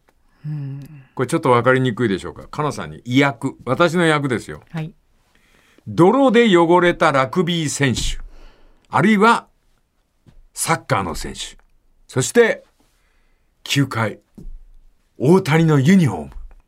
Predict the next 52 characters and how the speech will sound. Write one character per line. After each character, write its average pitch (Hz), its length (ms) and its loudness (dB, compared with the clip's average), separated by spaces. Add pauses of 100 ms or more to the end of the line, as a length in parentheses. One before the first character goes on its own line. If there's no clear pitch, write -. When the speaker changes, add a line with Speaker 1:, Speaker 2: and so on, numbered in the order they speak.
(160)
Speaker 1:
う - 40 -8
ん。 127 220 -8 (400)
Speaker 2:
あ 95 140 -6
の、 101 220 -4 (240)
ユ 123 260 2
ニ 254 140 4
フ 170 60 4
ォ 165 180 2
ー 156 40 2
ム 143 140 -2
が 127 100 2
汚 147 340 4
れ 226 120 2
て 208 140 2
い 196 120 2
る 185 100 0
っ 202 40 -2 (100)
て 190 120 4
い 175 160 2
う 170 80 4
こ 160 120 -4
と 180 120 0
に 156 100 -4
対 151 220 0
す - 140 -8
る 135 160 -4 (440)
神 170 240 4
話。 156 220 2 (200)
Speaker 1:
あ 190 60 -16
れ 196 60 -12
は 190 100 -12
か - 120 -14
っ - 100 -18
こ - 120 -12
よ 330 80 -6
か 427 100 -6
っ - 20 -2 (200)
た 480 80 2
な。 453 100 2
Speaker 2:
か 494 40 -2
っ 508 40 -2 (400)
こ 403 120 4
い 262 260 4
い - 20 2
ん 226 100 4
だ 190 120 2
よ。 127 240 -2 (220)
Speaker 1:
は 226 120 -6
い。 208 140 -8 (140)
Speaker 2:
つ - 120 -2
ま 254 140 4
り、 247 360 2